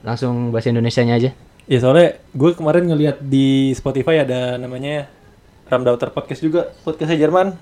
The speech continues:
Speaker 2: orang Jerman.
Speaker 1: Oh?
Speaker 2: Ada.
Speaker 1: Oh, ya udah, ganti.
Speaker 2: Dia, makanya gue liat, wah, nih, janganlah, dibedain aja. <laughs> Gue langsung
Speaker 1: Mhm, mhm.
Speaker 2: Penafsir Ruang. Makanya kemarin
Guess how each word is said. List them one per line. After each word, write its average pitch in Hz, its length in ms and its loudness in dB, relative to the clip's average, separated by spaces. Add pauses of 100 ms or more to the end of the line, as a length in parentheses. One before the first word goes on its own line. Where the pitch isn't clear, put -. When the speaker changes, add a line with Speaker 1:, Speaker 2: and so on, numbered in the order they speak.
Speaker 2:
orang 156 220 -2
Jerman. 165 240 -2 (260)
Speaker 1:
Oh? 202 300 2
Speaker 2:
Ada. 143 320 -2 (640)
Speaker 1:
Oh, 107 100 -4
ya 98 140 -2
udah, 104 240 -2
ganti. 107 160 2
Speaker 2:
Dia, 156 400 2 (760)
makanya 131 220 -6
gue 139 120 -2
liat, 139 140 -6
wah, 131 160 -6
nih, 127 300 -10 (320)
janganlah, 120 320 -6
dibedain 117 580 -4
aja. 120 220 -8 (260)
<laughs> - 220 -18
Gue 160 240 -2
langsung 117 280 -6
Speaker 1:
Mhm, 123 200 0
mhm. 117 300 -2 (380)
Speaker 2:
Penafsir 117 320 -12
Ruang. 117 280 -6
Makanya 123 240 -12
kemarin 127 240 -10